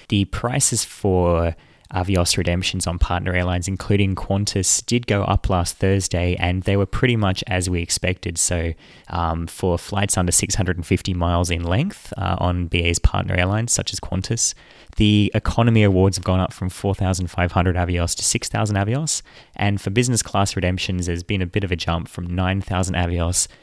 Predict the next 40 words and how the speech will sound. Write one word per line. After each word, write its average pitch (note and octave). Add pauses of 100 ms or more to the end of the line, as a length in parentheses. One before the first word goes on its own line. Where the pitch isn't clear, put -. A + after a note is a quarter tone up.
(120)
to F#2
twelve F2
and F2
a E2+
half E2+
thousand F2
Avios. - (260)
So -
it's G2
a -
bit C#3
of A#2+
a G#2
shame F2
there. E2 (280)
That -
was F2+
really F2
the E2+
sweet -
spot E2+
in E2+
the E2
British E2+
Airways E2
Executive E2
Club -
program. E2+ (520)
But, F#2
uh, G#2
fortunately, A2+ (180)
the F#2
rest F#2
of F#2
the F#2+
redemptions F2
have F2
only F#2+
gone F2
up, -